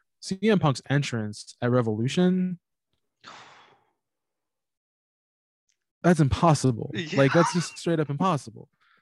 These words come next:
Speaker 1: Like, there's no way around it. That, that could never happen for several reasons. The first of which is he quit wrestling and left and was never gonna come back. The second of which was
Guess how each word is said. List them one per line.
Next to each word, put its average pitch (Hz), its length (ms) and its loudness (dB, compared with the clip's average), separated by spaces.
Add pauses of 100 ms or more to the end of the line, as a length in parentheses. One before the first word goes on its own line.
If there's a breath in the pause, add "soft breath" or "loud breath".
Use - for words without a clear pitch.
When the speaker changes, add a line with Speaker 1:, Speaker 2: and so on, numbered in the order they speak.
(120)
Speaker 1:
Like, 139 220 -6 (500)
there's 165 220 -6
no 180 100 4
way 170 180 6
around 143 340 2
it. 104 120 -8 (180)
That, 160 240 0 (420)
that 156 320 -2 (640)
could 214 220 2
never 160 260 -2
happen 113 480 -8
for 131 200 -6
several 143 560 0
reasons. 131 500 -4 (460 soft breath)
The 117 60 -4
first - 320 -2
of 113 80 -2
which 117 240 -2
is 120 360 -4 (140)
he - 160 -2
quit 131 240 0
wrestling 120 460 -4
and 120 120 -2
left 101 220 -10
and 117 120 -8
was 117 120 -4
never 104 320 -6
gonna 107 200 -4
come 113 220 -4
back. 110 340 -2 (360 soft breath)
The 123 100 -2
second 151 360 0
of 117 100 0
which 113 220 -2
was 107 400 -4